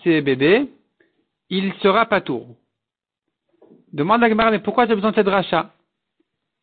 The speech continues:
Veled Ktiv, n'est-ce pas que c'est écrit ? Vechinatu Anashim, deux hommes qui se battent, et ils ont frappé une femme enceinte, ils sont chayav. De la batte déjà, j'apprends, Anashim, Velo Shvarim, des hommes et pas de taureaux.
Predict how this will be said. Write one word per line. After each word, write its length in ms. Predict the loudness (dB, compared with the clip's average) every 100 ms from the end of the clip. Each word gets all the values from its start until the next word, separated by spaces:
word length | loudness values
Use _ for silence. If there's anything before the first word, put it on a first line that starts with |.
| _ _ _ _ _ _ _ -2
Veled 360 | 2 4 2
Ktiv, 300 | -2 -8 -6
n'est-ce 180 | -6 -2
pas 100 | -2
que 60 | 0
c'est 80 | -2
écrit ? 420 | -2 -4 -6 -8 -16 _ _ _ _
Vechinatu 600 | -6 -2 0 0 0 0
Anashim, 520 | 2 0 0 0 -2 -8 _ -8
deux 300 | -2 0 2
hommes 180 | -2
qui 140 | -4 -4
se 140 | 0
battent, 360 | 0 2 0 -2 _ _ _ _
et 80 | -6
ils 100 | -4
ont 80 | -6
frappé 320 | -6 -2 -2
une 80 | -2
femme 180 | -4 -4
enceinte, 400 | -6 -4 -4 -6 _ _ _ _ _ _ -8
ils 100 | -4
sont 160 | -2
chayav. 400 | 0 2 2 0 -4 -20 _ _ _ 0
De 120 | 4
la 140 | 4
batte 220 | 4 2
déjà, 420 | 2 2 2 0 0
j'apprends, 540 | -2 -4 -8 -8 -10 _
Anashim, 420 | -4 -4 -6 -6
Velo 160 | -4 -4
Shvarim, 400 | 0 0 0 0
des 180 | 0
hommes 120 | 0 0
et 40 |
pas 140 | 0
de 60 | 0
taureaux. 400 | 2 2 0 -4